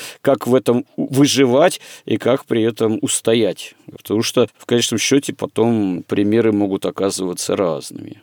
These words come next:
Можно сказать, что не все выдерживают этого, даже православные.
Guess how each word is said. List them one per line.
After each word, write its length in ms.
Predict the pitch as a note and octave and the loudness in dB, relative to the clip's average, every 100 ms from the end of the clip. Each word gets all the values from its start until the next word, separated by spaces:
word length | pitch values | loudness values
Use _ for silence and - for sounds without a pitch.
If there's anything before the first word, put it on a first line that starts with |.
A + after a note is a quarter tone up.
| - | -2
Можно 200 | - F3+ | 0 2
сказать, 180 | A3 - | 0 0
что 120 | G3 | 2
не 140 | G#3+ | 0
все 240 | - A3+ G3+ | 2 2 4
выдерживают 720 | G#3+ C4+ G3+ - F#2 F2 E2+ | 2 2 -2 -2 -6 -4 -4
этого, 260 | G2+ F#2 F#2 | -6 -6 -4
даже 240 | F2+ F2 | -4 -4
православные. 760 | G2+ G#2+ D3 - A2+ F#2+ A2 | -4 -4 -4 -8 -10 -12 -18